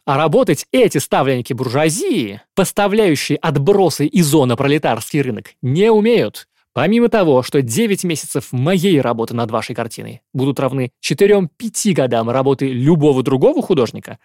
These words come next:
так как я работаю изо дня в день, без перерыва, и притом четырнадцать-восемнадцать часов в день, если взять качество моих работ в сравнении с ихним хламом,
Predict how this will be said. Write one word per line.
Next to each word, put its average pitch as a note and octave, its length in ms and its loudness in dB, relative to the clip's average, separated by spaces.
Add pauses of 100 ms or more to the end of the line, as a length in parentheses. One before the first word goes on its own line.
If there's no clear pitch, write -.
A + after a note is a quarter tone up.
так A#2+ 120 -4
как A#2+ 200 -12
я C3 320 -2
работаю A2+ 460 -4
изо C3 240 -2
дня B2+ 200 -4
в A2 60 -10
день, A#2+ 300 -6 (160)
без D#3 320 2
перерыва, B2+ 640 0
и D#3 100 2
притом D#3 300 0
четырнадцать-восемнадцать C3 1040 -2
часов - 540 -2 (100)
в A#2 140 -2
день, F#3+ 320 2 (240)
если C#3+ 580 0
взять C3+ 240 0
качество C#3 400 -4
моих D#3 380 0
работ G#2+ 240 -2
в - 20 -10
сравнении A2 380 -6
с - 160 -6 (100)
ихним C#4 400 2
хламом, A2 540 0